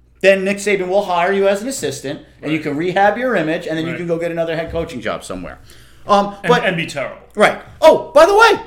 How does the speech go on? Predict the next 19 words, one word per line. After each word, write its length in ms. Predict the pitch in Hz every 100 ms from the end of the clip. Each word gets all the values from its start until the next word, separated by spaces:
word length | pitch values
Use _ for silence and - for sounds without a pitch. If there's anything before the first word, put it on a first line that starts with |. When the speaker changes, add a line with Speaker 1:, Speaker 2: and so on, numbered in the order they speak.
| -
Speaker 1:
how 100 | 370
about 180 | 311
this? 340 | 339 269 - - -
So 400 | 269 233 - - -
Eric 220 | 294 294
Bieniemy 460 | 208 277 339 254 196
can't 240 | 185 156
get 140 | 151 139
a 40 |
job, 420 | 131 139 139 - -
but 140 | 190
Josh 360 | - 214 269 -
McDaniels 840 | 240 - - 185 247 320 349 -
now 220 | 349 359
is 80 | 359
gonna 180 | 349 339
get 140 | 349 359
another 280 | 339 339 349
job? 440 | 311 349 359 359